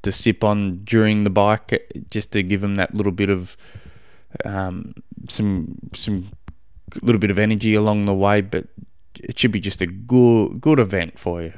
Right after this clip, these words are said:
So, but do us a favour, send us an email once you're done, tell us all about it, 'cause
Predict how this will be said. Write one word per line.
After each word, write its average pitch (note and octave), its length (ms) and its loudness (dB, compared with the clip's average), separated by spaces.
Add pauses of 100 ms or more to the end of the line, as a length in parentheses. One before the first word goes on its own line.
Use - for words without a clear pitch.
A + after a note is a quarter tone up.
So, F2+ 320 -6 (760)
but - 220 0
do F#3 120 12
us A3 120 6
a F#3 40 4
favour, F3 360 8
send F#3+ 320 4
us - 160 0
an D3 120 6
email D3 300 8
once D3 240 8
you're A#2 80 4
done, C3+ 260 6
tell D3+ 220 6
us C#3 140 4
all B2+ 160 8
about G#2+ 340 8
it, - 260 0
'cause - 840 -6